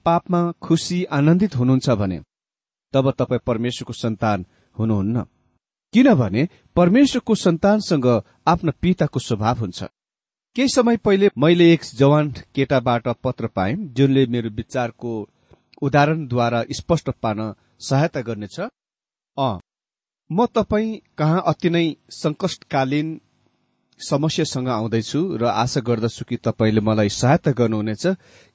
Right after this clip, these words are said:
किनकि म अति नै निराश छु, अ, र कोसिस गर्नलाई केही कुरा पनि बाँकी रहेको छैन। र कुनै कहाँ फर्किनलाई केही पनि बचेको छैन।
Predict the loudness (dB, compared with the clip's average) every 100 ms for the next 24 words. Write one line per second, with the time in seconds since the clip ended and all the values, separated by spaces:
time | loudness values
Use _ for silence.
0 | -4 0 0 0 2 2 2 -2 -2 -2
1 | -2 0 0 0 -2 -4 -4 _ _ _
2 | _ _ _ _ -6 -2 -2 -2 -2 -4
3 | 0 0 2 -2 -4 0 2 2 0 0
4 | 0 2 2 2 2 2 2 0 0 2
5 | 2 2 2 2 2 -2 2 2 4 0
6 | -6 _ _ _ _ _ _ -2 -2 2
7 | 2 4 2 -2 _ _ _ 0 4 6
8 | 4 2 0 2 2 2 4 4 4 4
9 | 0 0 -2 -2 -4 -4 -2 -2 -2